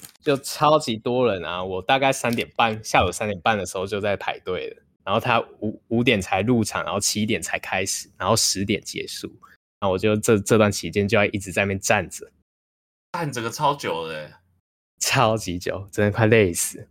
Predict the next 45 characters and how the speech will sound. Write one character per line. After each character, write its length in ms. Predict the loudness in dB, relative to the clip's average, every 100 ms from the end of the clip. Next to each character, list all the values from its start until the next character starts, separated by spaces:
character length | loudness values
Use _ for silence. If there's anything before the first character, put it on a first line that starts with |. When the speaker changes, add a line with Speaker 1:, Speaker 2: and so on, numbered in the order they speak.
| -10
Speaker 1:
我 60 |
的 80 | -8
小 240 | -4 -2 -2
腿 160 | -2
超 260 | -6 -6 -6
酸。 280 | -8 -10 -12 _ _ _ _ _ _ _ _ 0
Speaker 2:
啊， 100 | 0
你 100 | 2
觉 200 | 2 0
得， 80 | -2 -14 _ _ _
你 120 | -6 0
觉 100 | 2
得 60 |
那 80 | 2
个 100 | 0
音 220 | -2 -4
质 360 | -4 -8 -12 -4
跟 280 | -2 -2 -4
一 60 | -4
般 160 | -4
的 80 | -2
专 140 | -4 -4
场 140 | -6
有 40 | -8
差 300 | -8 -8 -8
吗？ 160 | -14 _ _ _ _ _ -6
我 60 |
现 100 | 0
在， 60 | 0
Speaker 1:
哦。 60 | 0
Speaker 2:
我 60 |
现 100 | 0
在 40 | 0
蛮 160 | -2
在 180 | 0 -2
意 100 | -2
音 220 | -10 -12
质 220 | -12 -14 -12
这 100 | -12
件 120 | -12
事 280 | -14 -16 -18
的。 40 | _ _ _ _ _ _ _ _ _ _ _ _ _
Speaker 1:
我 240 | 0 2 2
觉 340 | 2 4 6
得 920 | 8 8 8 8 8 6 6 6 2